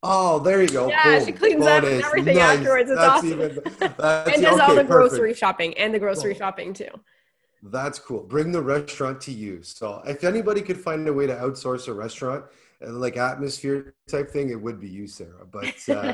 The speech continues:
Speaker 2: <laughs>
Speaker 1: yeah, that's really great. I'm super pumped for, uh, for our podcast, uh, today with, uh, Scott. We, uh, we get into it a little bit about investing in the U S, a lot more of the topic, uh, people are requesting. We're hearing from, uh, the feedback and from,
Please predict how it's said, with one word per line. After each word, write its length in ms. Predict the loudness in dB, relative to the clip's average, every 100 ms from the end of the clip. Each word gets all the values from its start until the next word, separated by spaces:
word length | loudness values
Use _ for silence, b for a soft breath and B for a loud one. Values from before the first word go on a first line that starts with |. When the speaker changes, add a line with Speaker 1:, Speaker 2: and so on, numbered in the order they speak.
| -8
Speaker 2:
<laughs> 320 | -10 -10 -6
Speaker 1:
yeah, 360 | -4 -2 -4 -4
that's 220 | -2 -4
really 160 | -4 -2
great. 200 | 0 0 0
I'm 140 | -2
super 320 | -4 -2 -2
pumped 340 | -2 -4 -4 -6
for, 300 | -2 0 0
uh, 160 | -2
for 180 | -6 -6
our 180 | -4 -6 _ _
podcast, 480 | -10 -8 -8 -12 -18 -12
uh, 140 | -12 -10
today 400 | -16 -18 -6 -4
with, 340 | -4 -8 -10 -10
uh, 100 | -10 -10 -18
Scott. 440 | -8 -6 -6 -8 B B -8
We, 260 | -4 0
uh, 100 | 0
we 100 | 0
get 200 | -2 -2
into 260 | -4 -6 -4
it 60 |
a 80 | -2
little 360 | -2 -4 -2 -2
bit 120 | 0
about 380 | 0 0 -2 -4
investing 580 | -10 -6 -6 -6 -8 -8
in 80 | -8
the 80 | -8
U 160 | -6 -4
S, 220 | -6 -10
a 40 |
lot 380 | -10 -8 -8 -8
more 200 | -8 -8
of 100 | -8
the 80 | -12
topic, 520 | -10 -10 -8 -8 -8
uh, 180 | -8 -8 b b _
people 220 | -8 -2
are 100 | 0
requesting. 520 | 0 -2 -4 -4 -8
We're 120 | -6 -8
hearing 300 | -8 -8 -6
from, 280 | -6 -4
uh, 40 | -6
the 140 | -12
feedback 560 | -12 -10 -8 -6 -8 -10
and 340 | -4 -4 -4
from, 360 | -6 -4 -6